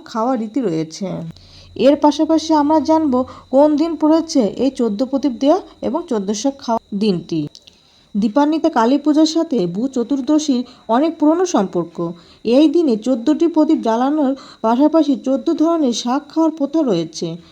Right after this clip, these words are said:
অনেকের মতে, দীপান্বিতা কালী পুজোর আগের দিন রাতে ভূ চতুর্দশী বা নরক চতুর্দশী হিসাবে পালিত হয়। এই দিনে বাংলার প্রতিটি ঘরে চোদ্দ রকমের শাক খাওয়া হয় এবং চোদ্দটি প্রদীপ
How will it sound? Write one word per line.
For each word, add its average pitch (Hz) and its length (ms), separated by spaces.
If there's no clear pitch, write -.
অনেকের 311 400
মতে, 339 400
দীপান্বিতা 294 540
কালী 262 280
পুজোর 302 300
আগের 262 360
দিন 302 180
রাতে 247 420
ভূ 202 220
চতুর্দশী 302 680
বা 196 220
নরক 214 340
চতুর্দশী 302 520
হিসাবে 311 360
পালিত 190 360
হয়। 175 320
এই 262 240
দিনে 311 340
বাংলার 214 380
প্রতিটি 220 480
ঘরে 285 300
চোদ্দ 226 320
রকমের 302 500
শাক 247 320
খাওয়া 285 300
হয় 165 300
এবং 311 300
চোদ্দটি 277 500
প্রদীপ 285 360